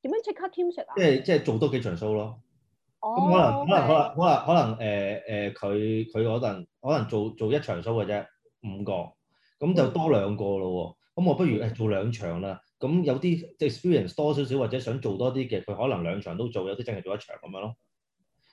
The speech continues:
Speaker 2: 咁如果佢係仲更加多人嘅，可能就係做三場啦，噉樣啦。又或者兩場，但係每人都同一，即係好多噉嘅 combination 可以做到咯。最緊要個人。噉但係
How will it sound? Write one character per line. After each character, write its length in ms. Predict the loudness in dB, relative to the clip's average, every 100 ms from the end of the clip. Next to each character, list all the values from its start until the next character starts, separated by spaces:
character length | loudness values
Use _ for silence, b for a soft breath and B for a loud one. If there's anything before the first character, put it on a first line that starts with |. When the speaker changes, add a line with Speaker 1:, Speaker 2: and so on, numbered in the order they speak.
| -4
Speaker 2:
咁 160 | 2
如 60 | 4
果 100 | 4 4
佢 220 | 2 2
係 140 | 2
仲 240 | 0 -2 -2
更 260 | 0 2
加 120 | 4
多 160 | 6 6
人 160 | 4 0
嘅， 180 | -6 -2
可 80 | -2
能 180 | 0 -2
就 80 |
係 400 | -4 -4 -6 -6
做 160 | -6 -4
三 260 | -2 -2 -2
場 140 | -6 -8
啦， 140 | -12 -14
噉 80 | -10
樣 60 | -10
啦。 100 | -10 -16 _ _ _ _ _
又 100 | 2
或 80 | 4
者 100 | 4
兩 280 | 4 4 2
場， 260 | -2 -6 -4
但 140 | -4
係 80 | 0
每 80 | 0
人 80 | 0
都 80 | -2
同 160 | -2
一， 60 | -2
即 80 | -2
係 60 |
好 140 | -2 0
多 280 | 0 -2 -6 _
噉 100 | -2 0
嘅 40 | 0
combination 500 | -2 -2 -2 -4 -4
可 120 | -4
以 80 | -4
做 160 | -4
到 80 | -4
咯。 180 | -4 -8 _ 2
最 120 | 4
緊 60 |
要 60 | 4
個 60 | 2
人。 160 | -2 -8 _ _ _ b b b b
噉 140 | 2
但 280 | 4 4
係 20 | 4